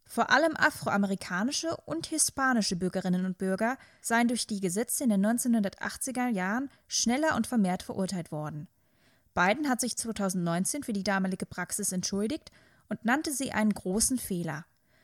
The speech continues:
Und auch für eine andere Entscheidung steht Biden noch immer in der Kritik.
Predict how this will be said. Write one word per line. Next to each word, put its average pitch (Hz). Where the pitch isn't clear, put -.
Und -
auch -
für -
eine 240
andere 254
Entscheidung 262
steht -
Biden 226
noch 202
immer 208
in 214
der 220
Kritik. -